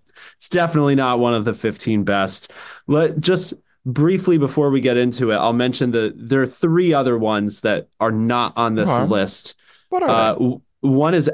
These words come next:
Speaker 1: Outlander. So sorry to the Outlander stans. That is strictly because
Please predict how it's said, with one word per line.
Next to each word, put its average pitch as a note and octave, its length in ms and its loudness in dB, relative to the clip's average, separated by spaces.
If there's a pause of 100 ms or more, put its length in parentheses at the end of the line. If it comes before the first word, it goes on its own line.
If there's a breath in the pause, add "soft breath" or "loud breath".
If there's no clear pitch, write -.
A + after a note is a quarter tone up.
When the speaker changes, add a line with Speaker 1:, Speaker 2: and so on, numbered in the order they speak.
Speaker 1:
Outlander. G#2+ 1080 -2
So B2 320 0
sorry C3 380 0
to D3+ 140 0
the D3 160 0
Outlander A2+ 540 -2
stans. G2+ 560 -2
That B2+ 300 -2
is A#2+ 320 0
strictly E3 680 0
because C3+ 520 -2